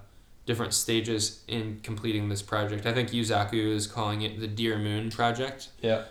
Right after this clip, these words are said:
Speaker 1: And so he's got, like, a Instagram and a Twitter and everything and a website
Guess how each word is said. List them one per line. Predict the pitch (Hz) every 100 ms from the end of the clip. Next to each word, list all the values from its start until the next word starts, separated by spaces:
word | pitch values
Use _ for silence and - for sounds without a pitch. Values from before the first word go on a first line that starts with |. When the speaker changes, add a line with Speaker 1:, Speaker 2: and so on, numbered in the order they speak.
| -
Speaker 1:
And | 110 104
so | 110
he's | 117
got, | 110 92
like, | 113
a | 107 104
Instagram | 120 123 123 117 113
and | 110
a | 104
Twitter | 123 117 113
and | 113 110
everything | 110 110 113 110
and | 107
a |
website | 110 110 - 110 110